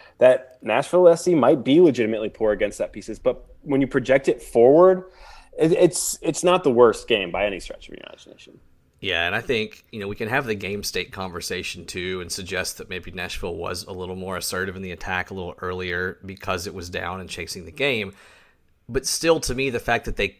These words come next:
Speaker 2: could pull that off, that they could look bright and purposeful, it's, it's not a qualifier that makes the result feel better.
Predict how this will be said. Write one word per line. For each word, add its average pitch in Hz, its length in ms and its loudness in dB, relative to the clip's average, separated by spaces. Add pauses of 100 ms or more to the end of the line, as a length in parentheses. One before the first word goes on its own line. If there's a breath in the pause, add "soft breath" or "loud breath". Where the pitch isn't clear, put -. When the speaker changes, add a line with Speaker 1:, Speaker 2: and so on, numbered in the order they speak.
Speaker 2:
could 143 500 2
pull 95 200 -4
that 85 180 -2
off, 82 320 -8
that 104 120 -8
they 101 280 -6 (120)
could 147 320 2
look 104 300 -6
bright 87 260 -4
and 87 100 -10
purposeful, 85 680 -8 (560)
it's, - 340 -12
it's - 220 -6
not 151 500 -2
a 117 60 -6
qualifier 110 680 0
that 92 120 -10
makes 98 240 -10
the 98 100 -12
result 92 380 -8
feel 90 280 -8 (120)
better. - 320 -10